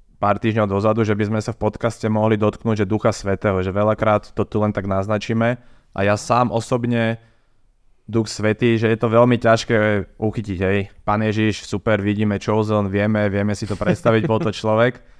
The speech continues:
Speaker 1: Eh, Boh, OK, všetko.
Speaker 2: Duch
Speaker 1: A, a
Speaker 2: Svätý
Speaker 1: Duch
Speaker 2: ho ľúbi.
Speaker 1: Svätý je také, že OK, že pekné pesničky. Veľakrát si povieme, ešte ma učil otec, že, že vždycky popros Ducha Svätého, tak si to aj poviem, že Duchu Svätý, daj mi tie správne slova.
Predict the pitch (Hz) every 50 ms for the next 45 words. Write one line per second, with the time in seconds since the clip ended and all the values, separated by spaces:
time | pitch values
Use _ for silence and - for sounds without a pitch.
0 | - - - - _ - - 95 98 95 98 98 98 107 120 120 135 135 - -
1 | - - - - - - - - 107 104 - - 113 113 120 139 135 - - -
2 | - - - - - - 101 - - - 135 139 147 - - - - _ _ _
3 | - - 95 95 95 98 98 104 104 107 101 110 113 101 101 107 117 120 101 -
4 | 127 120 117 110 - 117 117 - 123 117 110 113 110 110 107 104 104 104 104 -
5 | - - - 98 - - 117 113 110 107 107 98 - 104 101 - 117 107 - 107
6 | 101 - - 117 113 107 - - - 123 123 123 123 - - - _ - - 98
7 | 101 104 - - 104 98 - 107 - 104 101 104 104 104 101 101 98 101 95 -
8 | - - - - - - - - 101 95 - - 107 101 101 98 101 98 - 113
9 | 95 98 101 - 104 98 92 92 98 95 95 95 - _ _ - - - - -
10 | - - - - - - 98 95 92 104 110 104 - - 117 107 - 107 101 -
11 | 110 107 95 98 101 98 117 107 - - - 98 95 - 110 98 95 - 98 95
12 | - 113 104 - 113 107 - - 104 107 104 101 98 95 92 90 87 101 95 -
13 | 104 - - 98 101 90 - 98 92 95 95 101 101 98 101 98 - - 92 98
14 | 98 101 104 95 - - 92 92 95 101 120 139 - -